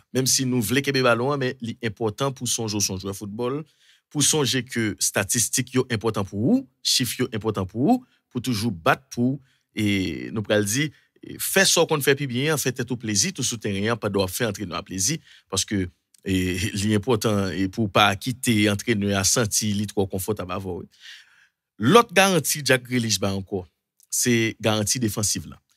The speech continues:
Guardiola pa sèlman monte msye pou l gen kontwòl match, l te monte msye tou paske msye gon enpak defansif ki pi enpòtan ke Doku. Paske nou, m, m, m,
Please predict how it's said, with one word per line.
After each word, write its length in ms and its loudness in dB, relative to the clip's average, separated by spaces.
Guardiola 400 4
pa 80 2
sèlman 320 0
monte 240 -2
msye 220 -2
pou 100 -2
l 60 -2
gen 180 0
kontwòl 320 0
match, 240 0
l 80 -2
te 140 -4
monte 240 -6
msye 240 -4
tou 100 -8
paske 320 -2
msye 240 2
gon 220 -2
enpak 320 0
defansif 480 -4
ki 160 -8
pi 220 -8
enpòtan 400 0
ke 140 -2
Doku. 260 -4
Paske 400 4
nou, 320 2
m, 80 -14
m, 80 -6
m, 160 -16